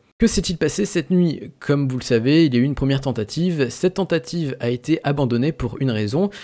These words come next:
Lors de la procédure d'allumage, les capteurs ont détecté que la poussée était beaucoup trop forte et en fait, bah, cette poussée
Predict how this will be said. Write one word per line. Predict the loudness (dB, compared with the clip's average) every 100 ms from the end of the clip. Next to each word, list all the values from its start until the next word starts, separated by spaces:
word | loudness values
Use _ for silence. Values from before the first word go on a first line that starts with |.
| -20 _ _
Lors | 0 4
de |
la | 4
procédure | 2 0 2 2
d'allumage, | 2 0 2 2 0 -2 -4
les | 2 2
capteurs | 4 2 2 2
ont |
détecté | 2 0 -4 0 0 2
que | 0
la | -2
poussée | -2 -4 2 2
était | 0 -4 -4
beaucoup | 2 2 2 -2
trop | -2
forte | -2 0 0 -2 -12 -16 -20 -20 _
et | 4 4
en | 4
fait, | 0 0 0
bah, | -2 -6
cette | -6 -10 -2 -4 -2
poussée | -8 2 2